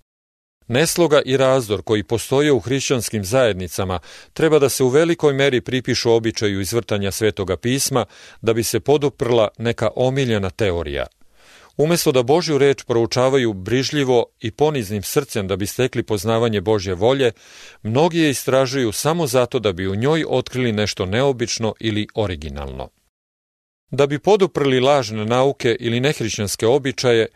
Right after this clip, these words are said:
neki uzimaju izvesne tekstove pisma iz njihovih sredina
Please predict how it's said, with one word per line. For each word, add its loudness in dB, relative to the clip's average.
neki 0
uzimaju 0
izvesne -2
tekstove -2
pisma -2
iz -2
njihovih -2
sredina -2